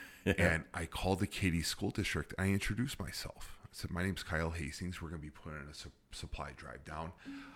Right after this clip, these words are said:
Speaker 2: Uh, I'd like to know what the specifics are that you need for supplies. I saw that you, you guys are housing families in the schools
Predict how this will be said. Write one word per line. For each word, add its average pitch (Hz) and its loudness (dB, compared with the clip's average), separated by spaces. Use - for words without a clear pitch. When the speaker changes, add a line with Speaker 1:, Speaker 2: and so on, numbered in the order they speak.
Speaker 2:
Uh, - -4
I'd 82 -2
like 87 2
to 101 0
know 92 4
what 78 2
the - -4
specifics - 0
are 65 -2
that 73 0
you 78 2
need 76 -2
for - -2
supplies. - -2
I 82 -2
saw 76 2
that 76 -2
you, 73 -2
you 73 -4
guys 76 -2
are 73 -6
housing 76 -2
families 73 -2
in 76 -6
the - -10
schools 104 0